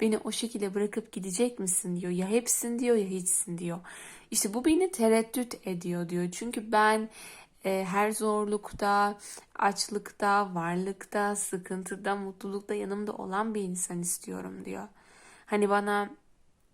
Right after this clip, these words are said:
ya öyle ya böyle olacak diye res çekerek benimle mücadele girmeyen bir insan istiyorum diyor. "Yani seninle yoruluyorum." diyor. Konuşurken beni anlamıyorsun.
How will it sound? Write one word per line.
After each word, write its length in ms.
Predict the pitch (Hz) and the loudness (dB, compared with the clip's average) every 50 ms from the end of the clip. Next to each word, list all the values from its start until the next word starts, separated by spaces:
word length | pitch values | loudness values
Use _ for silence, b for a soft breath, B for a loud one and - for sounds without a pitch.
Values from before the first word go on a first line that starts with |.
| _ _ _ _ _ - - 214 | _ _ _ _ _ -8 -4 0
ya 280 | 208 202 208 196 - | 2 4 4 4 4
öyle 240 | 214 208 208 202 202 | 4 4 4 2 2
ya 240 | 196 202 202 190 185 | 2 0 0 0 0
böyle 260 | 202 202 202 196 - | 0 0 -2 -2 -4
olacak 560 | - 202 196 190 185 202 202 202 196 - - - | -4 -4 -4 -4 -2 0 0 0 -2 -4 -8 -6
diye 200 | 202 196 196 196 | -4 -2 0 0
res 180 | 202 196 - | 0 -2 -4
çekerek 640 | - - 190 - 202 196 196 196 190 - - - - B B B B B B B B | -6 -6 -6 -6 -4 -4 -4 -4 -6 -10 -14 -20 -20 B B B B B B B B
benimle 260 | - 208 208 208 208 202 | 6 6 6 6 4 2
mücadele 560 | 196 190 180 - 196 196 190 190 190 190 196 | 0 -2 -2 0 0 0 0 -2 -4 -4 -4
girmeyen 580 | 185 180 202 196 196 196 190 190 190 190 190 | -4 -4 -4 -4 -4 -4 -4 -4 -4 -4 -4
bir 60 | 190 190 | -6 -6
insan 400 | 190 196 - - - 202 196 - | -6 -6 -6 -6 -6 -6 -6 -8
istiyorum 680 | - 202 - - - - - 180 175 175 175 175 175 175 | -6 -4 -4 -4 -4 -4 -4 -4 -4 -2 -2 -4 -4 -4
diyor. 220 | 180 175 175 208 208 - B B B B B B B B B B B B _ - | -4 -6 -6 -8 -10 -14 B B B B B B B B B B B B _ -2
"Yani 220 | 202 190 190 190 | 0 2 2 2
seninle 380 | 190 - - 214 220 233 240 254 | 0 0 2 2 2 2 2 2
yoruluyorum." 920 | 240 214 202 202 196 202 202 202 208 220 233 240 226 202 190 185 180 180 | 2 2 2 2 0 -2 -2 0 2 2 2 2 2 0 -2 -2 -2 -2
diyor. 200 | 180 180 180 180 | -2 -2 -4 -4
Konuşurken 760 | - - 196 190 190 185 - - 208 208 - 208 202 196 196 | -4 -4 -4 -2 -4 -4 -6 -8 -10 -8 -6 -6 -6 -6 -6
beni 180 | 196 196 196 180 | -6 -6 -6 -6
anlamıyorsun. 1120 | - 190 185 185 185 185 190 196 202 208 202 202 202 202 - - - 202 202 196 202 220 | -6 -6 -4 -4 -2 -2 -4 -4 -4 -4 -4 -4 -6 -6 -8 -6 -6 -4 -4 -6 -8 -10